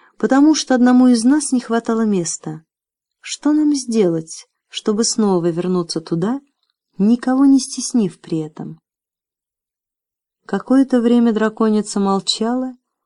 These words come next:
и Джим уже сказал шепотом, что она заснула.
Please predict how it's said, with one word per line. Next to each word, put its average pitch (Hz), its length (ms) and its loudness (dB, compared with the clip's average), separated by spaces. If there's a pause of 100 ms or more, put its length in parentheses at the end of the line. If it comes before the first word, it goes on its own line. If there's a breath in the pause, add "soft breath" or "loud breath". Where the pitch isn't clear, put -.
(500)
и 190 120 0
Джим 226 320 2
уже 214 220 0
сказал 214 420 -4
шепотом, 233 560 -6
что - 200 -10
она 214 180 -2
заснула. 175 720 -6